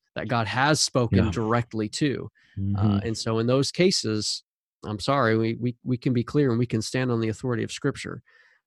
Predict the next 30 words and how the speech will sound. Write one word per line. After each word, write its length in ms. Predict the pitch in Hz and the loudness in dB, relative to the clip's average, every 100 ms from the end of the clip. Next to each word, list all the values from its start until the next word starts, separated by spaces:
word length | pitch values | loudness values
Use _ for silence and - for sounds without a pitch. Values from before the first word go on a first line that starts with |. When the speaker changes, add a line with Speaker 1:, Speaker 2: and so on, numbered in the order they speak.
| _ | _
Speaker 1:
Um, 260 | 113 104 117 | -10 -8 -6
but 140 | 113 120 | -2 2
then 140 | 131 | 4
when 100 | 127 | 4
it 80 | 123 | 2
comes 240 | 131 120 | 2 2
to 100 | 117 | 2
other 200 | 135 131 | 2 2
things 420 | 113 113 107 107 | 2 0 0 -2
that, 300 | - 110 107 - | 0 0 0 -2
that 140 | - 101 | -6 -6
Scripture 320 | - 113 113 | -6 -6 -4
does 160 | 110 117 | -2 0
not 200 | 131 - | 0 -2
speak 280 | - 120 117 | -4 -6 -4
directly 360 | 120 110 - 110 | -6 -6 -6 -8
to, 320 | - 113 113 110 - | -6 -4 -6 -10 -6
that's 320 | 113 113 - | -4 -4 -6
where, 380 | 110 113 107 - _ - | -6 -6 -8 -12 _ -12
uh, 140 | 117 | -8
this 180 | 113 110 | -8 -10
principle 600 | - 113 110 - 117 113 | -10 -10 -10 -10 -10 -8
is 300 | 120 120 123 - | -10 -10 -12 -16
applied. 480 | - - 50 - - _ _ _ _ _ _ _ _ | -14 -10 -10 -10 -16 _ _ _ _ _ _ _ _
Speaker 2:
Right. 340 | 98 95 90 - - - - _ _ _ - | 4 4 2 -2 -12 -20 -20 _ _ _ 2
Yep. 220 | 110 113 | 6 6
Speaker 1:
Can 100 | 135 | 4
I 60 | 123 | 2
give 260 | 135 123 | 2 0
a 260 | 123 113 | -2 -2